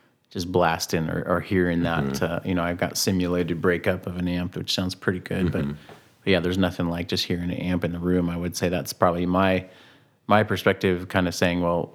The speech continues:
Speaker 1: well, that is, that is one thing I do miss about, like, okay, now I'm all digital, but now I don't get to, like, feel, feel the amp in the room,"
Speaker 2: Mm-hmm.
Speaker 1: that kinda thing. I think that the other thing, too, is, is there's the reliability debate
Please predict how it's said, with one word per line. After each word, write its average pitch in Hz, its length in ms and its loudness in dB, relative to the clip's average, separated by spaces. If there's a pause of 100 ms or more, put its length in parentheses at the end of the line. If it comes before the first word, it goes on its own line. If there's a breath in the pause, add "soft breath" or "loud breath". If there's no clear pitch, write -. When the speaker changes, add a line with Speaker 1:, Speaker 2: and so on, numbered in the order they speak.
(120)
Speaker 1:
well, 90 100 2
that 87 120 2
is, 90 300 0
that 92 240 2
is 90 140 2
one 90 240 2
thing 87 180 0
I 85 100 0
do 82 140 0
miss 85 500 0
about, 85 460 -6
like, 85 180 -6
okay, 90 300 -2
now 90 280 2
I'm 87 100 2
all 85 140 0
digital, 90 640 2 (440 soft breath)
but 90 160 2
now 90 120 4
I 85 60 2
don't 85 140 0
get 92 140 -2
to, 85 200 0
like, 87 180 -2
feel, 85 540 0 (260)
feel 92 180 4
the 85 160 2
amp 87 180 0
in - 60 -2
the 87 80 -2
room," 87 440 0 (320)
Speaker 2:
Mm-hmm. 69 320 -4 (120)
Speaker 1:
that 87 120 -4
kinda 87 160 -2
thing. 90 240 -2
I 95 60 -2
think 92 240 -2
that - 200 -2 (380 loud breath)
the - 80 4
other 110 120 6
thing, 104 180 2
too, 110 200 2
is, 98 140 2
is 90 300 0 (260)
there's 107 380 4
the 98 80 2
reliability 95 840 4
debate 90 480 2